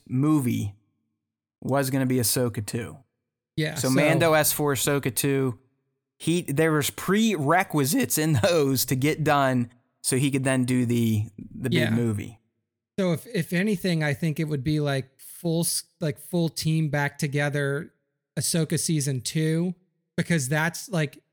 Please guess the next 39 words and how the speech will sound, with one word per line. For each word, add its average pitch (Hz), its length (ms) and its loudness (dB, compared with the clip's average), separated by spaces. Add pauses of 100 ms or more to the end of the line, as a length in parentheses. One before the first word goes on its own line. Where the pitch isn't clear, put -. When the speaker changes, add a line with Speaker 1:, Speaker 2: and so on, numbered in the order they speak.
(500)
Speaker 2:
Ahsoka 233 380 0
season 208 340 0
two 190 180 0
and 165 140 0
Mando 156 300 0
season 147 380 -2
four 151 300 -4
have 143 280 0
to 170 80 -4
be, 147 200 -2
like, 135 400 -4 (1160)
like, 156 240 -4 (200)
Mando 175 220 2
Speaker 1:
Funneling 202 260 6
Speaker 2:
season 165 180 2
four 170 200 4
Speaker 1:
towards 190 140 4
Speaker 2:
is, 175 140 2
like, 156 300 -4 (260)
Speaker 1:
the 139 60 -2
Speaker 2:
yeah. 117 60 -2 (320)
Speaker 1:
death, - 180 -10
right? 123 300 0
Like, 123 140 -2
funneling 151 340 0
towards 165 100 2
the 143 140 2
Speaker 2:
Exactly. 131 200 -2
Speaker 1:
big 127 220 -2
showdown. 110 580 -4 (920)
Speaker 2:
And, 180 160 2
like, 160 300 -2
Mando 208 340 0
season 175 340 0
four 175 280 0
is 156 120 -2
gonna 160 160 0
be 156 120 -2
like, 139 340 -4